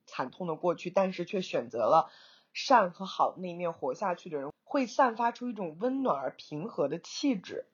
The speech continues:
呃，这个气质是我前男友身上没有的。他是一个，嗯，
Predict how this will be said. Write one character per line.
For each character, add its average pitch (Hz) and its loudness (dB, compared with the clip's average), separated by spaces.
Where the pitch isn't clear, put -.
呃， 151 4
这 254 2
个 220 0
气 226 -4
质 165 -2
是 170 -2
我 127 6
前 - -6
男 147 4
友 147 0
身 156 -6
上 143 0
没 127 -2
有 139 4
的。 - -6
他 - -2
是 160 -4
一 139 -2
个， 160 8
嗯， 175 4